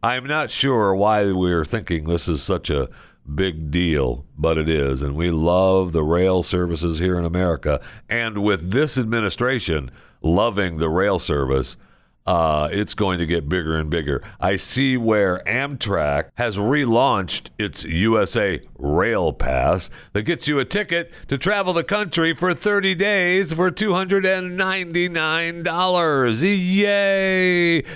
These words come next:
Just in time for a boom in summer travel. Now, the ticket allows buyers to book ten trips over thirty days for the flat fee.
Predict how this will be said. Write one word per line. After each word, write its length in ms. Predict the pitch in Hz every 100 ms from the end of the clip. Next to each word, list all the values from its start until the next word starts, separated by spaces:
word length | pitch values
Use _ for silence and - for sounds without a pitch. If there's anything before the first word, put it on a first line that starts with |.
| -
Just 360 | 135 214 165 143
in 200 | 120 101
time 560 | 135 143 143 135 127 101 -
for 400 | - 117 107 92
a 160 | 82 78
boom 500 | 69 87 165 170 160
in 240 | 107 87
summer 460 | 80 123 123 117 110
travel. 560 | - 87 69 62 60 - - -
Now, 200 | - 104
the 80 | 107
ticket 320 | - 165 160
allows 360 | 123 117 110 101
buyers 460 | 95 107 107 101 92
to 120 | 92
book 320 | 92 90 -
ten 260 | 135 156 170
trips 460 | 131 98 95 - - - -
over 260 | 104 98 95
thirty 360 | - 120 107
days 460 | 92 90 80 78 76
for 320 | - 82 80
the 100 | 73
flat 420 | - 80 76 73
fee. 360 | - 98 82